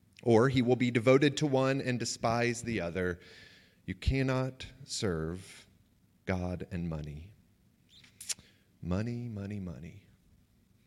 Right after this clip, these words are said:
I w-, was going to sing that song, but I'll refrain. There are certain topics of conversation that we are taught from a young age to avoid in polite company, right? What are those? I'm thinking of two specifically,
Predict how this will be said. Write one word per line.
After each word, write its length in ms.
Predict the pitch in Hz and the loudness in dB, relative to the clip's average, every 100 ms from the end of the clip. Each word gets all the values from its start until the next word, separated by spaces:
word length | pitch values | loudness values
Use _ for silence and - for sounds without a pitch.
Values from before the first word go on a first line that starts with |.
| - - _ _ | -20 -20 _ _
I 40 | 87 | -6
w-, 180 | 90 - 104 | -6 -10 -6
was 200 | 101 87 | -4 -4
going 220 | 95 82 | -8 -8
to 140 | - | -8
sing 280 | 90 - 101 | -8 -4 -4
that 140 | 82 78 | -6 -8
song, 360 | - 80 80 | -8 -6 -6
but 240 | 80 73 - - - - _ - - - - - - - - - - | -6 -6 -6 -16 -20 -20 _ -20 -20 -20 -20 -20 -20 -20 -20 -20 0
I'll 120 | 123 | 4
refrain. 600 | 113 110 - 110 101 87 85 - | 6 4 2 -2 0 -2 -4 -2
There 100 | 175 | 4
are 40 | 165 | 6
certain 320 | - 233 175 | 8 6 4
topics 380 | 147 131 117 - | 0 0 -4 -8
of 100 | 98 | -4
conversation 920 | 127 104 95 120 107 - 95 87 101 | -4 -2 -2 0 0 -2 -6 -6 -6
that 400 | 101 95 92 - - - - - - - - - - _ - _ _ - - _ _ - | -2 -2 -2 -8 -20 -20 -20 -20 -20 -20 -20 -20 -20 _ -20 _ _ -20 -20 _ _ 4
we 120 | 127 | 6
are 80 | 120 | 6
taught 380 | - 131 107 - | 4 2 0 -2
from 140 | 110 | -2
a 20 | |
young 240 | 104 101 101 | 0 0 0
age 260 | 92 85 | 0 -2
to 120 | - 92 | -2 -2
avoid 340 | 87 92 90 | 0 0 0
in 80 | 87 | -4
polite 380 | 87 80 80 - | -2 -2 -2 -6
company, 540 | 95 82 76 67 76 - - - | -6 -6 -8 -10 -16 -20 -20 -4
right? 220 | 87 101 | -4 -2
What 140 | 101 101 | -2 0
are 160 | 92 | 0
those? 540 | 82 71 65 - - - | -2 -6 -6 -10 -14 -10
I'm 100 | 107 | 2
thinking 300 | 220 226 190 | 2 4 2
of 120 | 135 | 2
two 440 | - 151 127 123 95 | 6 8 8 4 -4
specifically, 880 | - 113 113 101 90 - 82 104 | -4 -2 2 0 0 -2 -2 -2